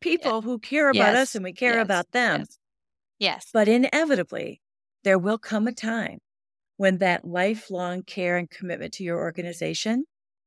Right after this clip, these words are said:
Speaker 1: does have this moment that can
Speaker 2: It's
Speaker 1: be,
Speaker 2: bookended.
Speaker 1: yeah, it can be
Speaker 2: Yes.
Speaker 1: this exclamation
Speaker 2: Yes.
Speaker 1: point on a life of just
Speaker 2: Yes.
Speaker 1: beautifully lived.
Speaker 2: Yes, absolutely. That is completely true. And I think you just also answered the question of why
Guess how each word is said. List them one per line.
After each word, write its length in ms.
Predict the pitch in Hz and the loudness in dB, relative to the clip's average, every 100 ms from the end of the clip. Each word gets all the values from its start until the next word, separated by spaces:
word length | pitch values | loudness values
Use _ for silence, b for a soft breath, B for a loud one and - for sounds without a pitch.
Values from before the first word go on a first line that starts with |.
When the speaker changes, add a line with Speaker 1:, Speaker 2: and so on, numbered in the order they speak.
| _ _ _ | _ _ _
Speaker 1:
does 300 | 208 202 196 | 4 4 2
have 560 | 185 180 165 165 160 _ _ _ _ - | 0 0 0 0 -4 _ _ _ _ -6
this 220 | 180 - | -6 -4
moment 720 | 170 165 160 151 - - - - _ _ _ _ | -4 -4 -4 -6 -8 -12 -16 -18 _ _ _ _
that 120 | 190 - | -4 0
can 120 | 196 | -2
Speaker 2:
It's 120 | 185 175 | 0 -2
Speaker 1:
be, 40 | |
Speaker 2:
bookended. 400 | 180 - 185 180 | -4 -4 -6 -4
Speaker 1:
yeah, 400 | 190 403 392 269 | -2 0 0 0
it 100 | 214 | 0
can 180 | 277 - | -4 -4
be 60 | 277 | -4
Speaker 2:
Yes. 80 | |
Speaker 1:
this 160 | 294 - - | -6 -8 -6
exclamation 760 | 254 - - 247 214 220 247 | -6 -6 -6 -2 -2 -2 -4
Speaker 2:
Yes. 80 | 226 | -6
Speaker 1:
point 280 | 220 185 - | -6 -6 -6
on 100 | 190 | -8
a 80 | 190 | -6
life 480 | 185 185 196 - 220 | -6 -6 -6 -8 -8
of 180 | 196 | -6
just 220 | 214 - - | -8 -12 -10
Speaker 2:
Yes. 60 | |
Speaker 1:
beautifully 480 | 208 208 220 - 190 | -4 -2 -2 -4 -8
lived. 340 | 165 175 180 | -2 0 4
Speaker 2:
Yes, 380 | 339 453 466 - _ _ | 4 4 0 -4 _ _
absolutely. 1080 | 240 262 - - 247 247 311 294 202 - - _ _ _ - | -4 -4 -6 -8 -6 -8 -6 -6 -6 -8 -16 _ _ _ 0
That 140 | 208 | 0
is 120 | 226 | 0
completely 320 | 285 269 262 269 | -4 -4 -4 -2
true. 180 | 285 | 0
And 80 | 226 | 2
I 60 | 226 | 2
think 400 | - 294 294 - | 0 -4 -4 -6
you 120 | 226 | -8
just 540 | - 233 226 - - - | -2 0 0 -4 -8 -8
also 640 | - 233 - - 208 185 180 | 0 0 0 0 2 0 -2
answered 420 | 202 190 - 196 | -2 -2 -4 -6
the 60 | 190 | -8
question 500 | 208 190 - 208 185 | -4 -4 -2 -2 -2
of 100 | - | -6
why 680 | 180 190 190 190 190 190 | -8 -4 0 2 2 0